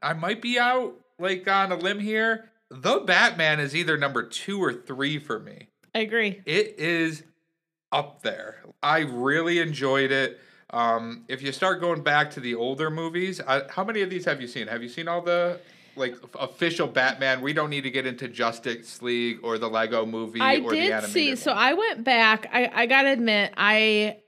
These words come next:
Speaker 2: we weren't a Batman household, my household. So I didn't see a lot of the early Batman. So I had to go back in time. Um, and I did watch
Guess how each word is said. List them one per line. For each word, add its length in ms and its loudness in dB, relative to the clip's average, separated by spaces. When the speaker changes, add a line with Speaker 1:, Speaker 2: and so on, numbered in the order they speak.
Speaker 2:
we 160 0
weren't 240 2
a 40 2
Batman 440 4
household, 640 -2
my 120 -2
household. 480 -6
So 220 0
I 140 0
didn't 320 -2
see 180 -2
a 80 2
lot 360 2
of 340 0
the 420 -6
early 340 2
Batman. 480 2
So 140 -2
I 60 4
had 180 2
to 80 -2
go 100 0
back 260 2
in 80 -2
time. 520 0
Um, 520 0
and 180 -2
I 140 2
did 260 -2
watch 480 2